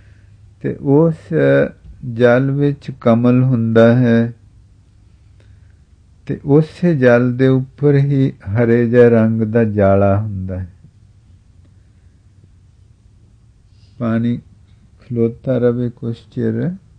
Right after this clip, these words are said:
ਤੇ ਪਾਣੀ ਦੇ ਉੱਪਰ ਇੱਕ ਬਹੁਤ, ਪਹਿਲਾਂ ਬਹੁਤ ਹੀ ਬਰੀਕ ਜਿਹੇ ਤਹਿ ਦਾ ਹਰੇ ਰੰਗ ਦਾ ਜਾਲਾ ਆਉਂਦਾ ਹੈ, ਤੇ ਫਿਰ ਟਾਈਮ ਪਾ ਕੇ ਉਹ, ਉਹਦੀ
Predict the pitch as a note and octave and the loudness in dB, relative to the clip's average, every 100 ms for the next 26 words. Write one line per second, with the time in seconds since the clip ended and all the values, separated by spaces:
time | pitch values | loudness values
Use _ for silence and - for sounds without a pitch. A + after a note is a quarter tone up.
0 | _ _ _ - - - - _ B2 A#2 | _ _ _ -20 -20 -20 -20 _ -16 -8
1 | A#2+ A#2 B2 B2+ B2 B2+ B2 - B2+ B2+ | -4 -2 -2 -4 -2 -4 -4 -8 -4 -4
2 | B2+ A#2 B2 C3 C3+ - - C3 - - | -6 -2 2 2 0 -6 -10 -8 -8 -4
3 | B2+ B2+ B2+ C3 A#2+ C3 D3 D#3+ - C#3 | 2 2 2 -2 -2 -2 -2 -4 -4 -6
4 | A2+ A2+ A#2+ B2 C3 C3 B2+ A2+ A#2 A#2 | -2 0 2 2 0 -2 -10 -4 0 0
5 | A2+ - A#2 A#2+ A#2+ A#2 A2 A2+ G#2+ - | -2 -2 2 4 4 2 0 -2 -2 -12
6 | _ - - B2+ A#2 A#2 A2+ A2+ A2+ A2 | _ -20 -6 -2 0 2 2 0 -2 -4
7 | A2+ A2 A2 A2 A2+ A2+ A2+ A2+ A#2 B2 | -2 -2 -2 0 0 0 -2 -4 -4 -4
8 | B2 D#3+ D#3 - - - - - - - | -4 -8 -12 -20 -20 -20 -20 -20 -20 -20
9 | - - _ - - - - A#2 - B2+ | -20 -20 _ -20 -20 -20 -8 -8 -2 -2
10 | A#2 - - - A#2 A#2 A2+ A2 A#2+ A#2 | -2 -4 -18 -4 -2 -2 -4 -6 -4 -2
11 | A2+ - A#2 A#2 A#2+ - - - - - | -4 -6 -6 -4 -6 -12 -20 -20 -20 -20
12 | - - - - - - - - - - | -20 -20 -20 -20 -20 -20 -20 -20 -20 -20
13 | - - - A#2 A2+ A2+ A2+ | -20 -20 -14 -8 -6 -2 -2